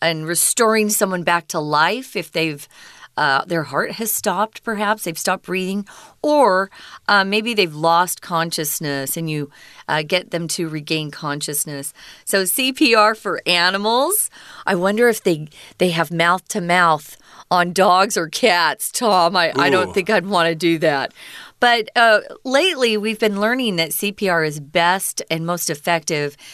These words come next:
Speaker 1: without, you know, actually doing mouth to mouth. You wanna be hitting their heart and keeping their heart going. Um, they tend to focus on that these days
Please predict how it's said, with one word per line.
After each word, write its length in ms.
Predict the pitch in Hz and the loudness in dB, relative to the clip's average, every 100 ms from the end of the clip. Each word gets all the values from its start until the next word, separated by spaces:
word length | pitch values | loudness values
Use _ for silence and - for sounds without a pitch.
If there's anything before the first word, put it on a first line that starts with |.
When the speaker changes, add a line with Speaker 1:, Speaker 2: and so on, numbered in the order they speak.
| - - - - | -20 -20 -16 -4
Speaker 1:
without, 480 | 196 208 214 202 165 _ - | -2 2 4 2 0 _ -10
you 120 | 190 | -6
know, 200 | 175 156 | -2 0
actually 340 | 156 170 - 165 | -2 -4 -4 -4
doing 280 | 175 208 160 | -4 -4 0
mouth 220 | 147 143 | -2 -2
to 120 | 165 | -6
mouth. 340 | 160 151 139 | -2 0 -2
You 60 | 170 | -4
wanna 180 | 170 - - - - - | -4 -6 -12 -20 -16 -8
be 100 | 185 | -6
hitting 360 | - 233 233 | -2 0 0
their 180 | 185 147 | 0 0
heart 500 | - - 180 147 - - | -2 -2 0 0 -2 -10
and 160 | 151 | -10
keeping 340 | 151 - - 156 | -8 -8 -6 -4
their 120 | 147 | -6
heart 360 | 147 160 - 143 | -2 -2 0 -2
going. 480 | 139 143 135 131 - - - - - | -2 -2 -6 -10 -14 -20 -20 -20 -4
Um, 240 | 170 160 156 | -2 0 0
they 120 | 156 | -2
tend 240 | 196 185 | -2 -4
to 60 | 160 | -2
focus 420 | 185 165 170 - | 0 0 -2 -2
on 160 | 156 151 | -2 -2
that 220 | 147 - | -2 -2
these 240 | 147 139 | -6 -6
days 400 | - 143 139 147 | -4 -2 -4 -6